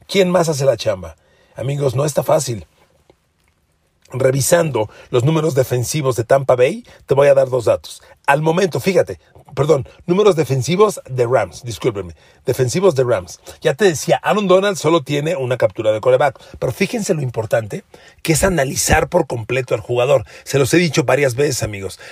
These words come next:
presionar al quarterback no es solo la captura. Tú puedes no capturarlo y ya lo incomodaste y le provocaste un pase incompleto. ¿Cómo? Golpeándolo, sacándolo corriendo de la bolsa de protección con un apresuramiento.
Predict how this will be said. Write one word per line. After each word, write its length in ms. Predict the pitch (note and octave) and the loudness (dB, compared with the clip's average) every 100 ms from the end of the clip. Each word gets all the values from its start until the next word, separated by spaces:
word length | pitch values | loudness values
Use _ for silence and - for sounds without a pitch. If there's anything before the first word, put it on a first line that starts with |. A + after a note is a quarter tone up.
| - | -6
presionar 520 | - F#3 - F#3 G3+ | 2 2 4 2 4
al 140 | C4+ G3 | 0 2
quarterback 520 | F#3+ E3 C#3 E3+ - - - | 4 4 2 -2 -6 -20 -6
no 260 | D#3 E3 F3+ | 0 2 2
es 80 | |
solo 320 | - - E3+ D#3 | 0 0 0 0
la 120 | C#3 | -2
captura. 540 | A#2 - C3 A2 - _ - - | -4 -10 -8 -8 -10 _ -20 -10
Tú 160 | - D#3 | -6 0
puedes 360 | G3+ G#3 F#3+ | 2 6 4
no 200 | C#3 F3+ | 6 4
capturarlo 800 | - F#3 - D3+ C3+ C3 D#3 F3 - _ | 4 2 2 2 2 2 -2 -4 -6 _
y 140 | C#3 | -6
ya 120 | B2+ D3+ | 0 0
lo 100 | E3+ | 0
incomodaste 800 | C#3+ B2 A2 A#2+ A#2 - E3 - - - | -2 -6 -2 -2 -2 -4 -6 -6 -20 -12
y 80 | C3+ | -6
le 100 | B2 | -4
provocaste 480 | B2+ A#2+ C3 C3 | -2 -2 -2 -4
un 100 | D3 | -4
pase 220 | C3+ C3 C3 | -2 -2 -4
incompleto. 580 | A2+ G#2 A#2 A2+ D#2+ - _ _ - _ _ - | -6 -4 -4 -4 -10 -18 _ _ -20 _ _ 2
¿Cómo? 340 | F3 D3 G2 _ | 2 2 -6 _
Golpeándolo, 800 | - A#2 A2+ C3+ C3 A2+ A2+ A2 - _ _ _ _ - | -2 -2 2 0 0 -4 -4 -4 -8 _ _ _ _ -10
sacándolo 580 | - C3 D3 C#3+ C#3 - | -6 0 0 0 -4 -2
corriendo 440 | B2 B2 B2+ B2 | -2 0 0 0
de 60 | A#2+ | 0
la 80 | |
bolsa 260 | A2 A#2 A2+ | 0 -2 -4
de 40 | |
protección 640 | A2 G#2 G2 - A#2+ A2+ A#2 - | -6 -8 -10 -6 -4 -6 -12 -8
con 120 | A#2 | -4
un 80 | A#2+ | -4
apresuramiento. 840 | A2+ G#2 A2 G2+ A#2+ A#2+ A2 A2 | -4 -6 -8 -6 -6 -6 -6 -8